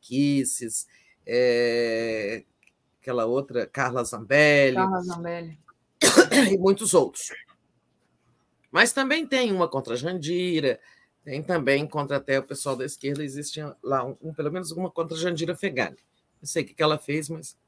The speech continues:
Speaker 1: algu-, algu-, alguma coisa que ela disse contra algum energúmeno, né? Só pode ter sido isso.
Speaker 2: <laughs>
Speaker 1: É isso.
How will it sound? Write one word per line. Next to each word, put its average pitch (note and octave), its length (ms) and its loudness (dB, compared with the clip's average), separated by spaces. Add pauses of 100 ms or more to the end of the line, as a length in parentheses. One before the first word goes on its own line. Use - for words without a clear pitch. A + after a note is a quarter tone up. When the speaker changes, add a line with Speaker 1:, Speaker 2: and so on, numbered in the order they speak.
(380)
Speaker 1:
algu-, B3 260 -4
algu-, C#4+ 340 -2
alguma C4 400 2
coisa G3 260 4
que - 100 0
ela F3 160 8
disse C#3 320 -4
contra C#3+ 300 -4
algum C#3 300 0
energúmeno, C#3 720 -2 (140)
né? C3+ 160 -10 (400)
Só - 180 -8
pode C3 320 -2
ter D3 80 -4
sido C3+ 240 -8 (120)
isso. - 140 -20 (680)
Speaker 2:
<laughs> - 920 -8 (520)
Speaker 1:
É - 140 0
isso. C4 440 -2